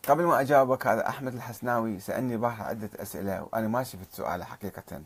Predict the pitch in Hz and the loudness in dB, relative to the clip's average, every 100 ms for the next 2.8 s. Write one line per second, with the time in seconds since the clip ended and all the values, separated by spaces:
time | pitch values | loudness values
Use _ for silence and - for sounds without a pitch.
0 | - _ _ _ _ 113 117 104 87 104 | -18 _ _ _ _ 0 2 2 0 -2
1 | 95 85 71 - _ _ _ _ _ - | -4 -6 -12 -20 _ _ _ _ _ -8
2 | 113 123 113 92 98 87 82 78 | -6 -2 -4 -4 -6 -6 -8 -10